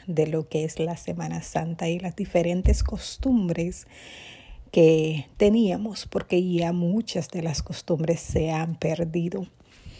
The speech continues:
eh, en las comunidades garífunas antes,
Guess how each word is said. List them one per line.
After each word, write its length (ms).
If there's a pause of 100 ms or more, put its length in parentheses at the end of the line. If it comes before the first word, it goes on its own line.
(400)
eh, 440
en 180
las 160
comunidades 760
garífunas 840 (340)
antes, 920